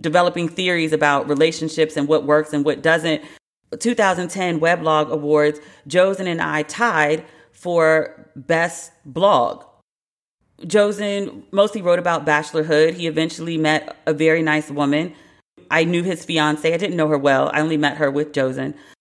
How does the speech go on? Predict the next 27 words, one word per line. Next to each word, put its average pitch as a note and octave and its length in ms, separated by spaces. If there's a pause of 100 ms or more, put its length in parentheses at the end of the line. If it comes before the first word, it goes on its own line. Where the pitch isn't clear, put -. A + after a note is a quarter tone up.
But G3 140
by G3 140
all G3 280
accounts, D3 500
like, D3 220
lovely E3 360
woman. D3 500 (280)
They E3 140
seemed E3 300
super E3 280
happy D3+ 340
together. C#3+ 560 (520)
Josen F3+ 320
posted E3 300
a E3 60
lot D#3 160
of D3+ 100
pictures. D#3 380
He D#3 80
talked D#3 280
about D#3 260
her D3+ 120
a D3 80
lot. D3 420 (360)
They E3 100
got D#3 220
engaged. D3+ 720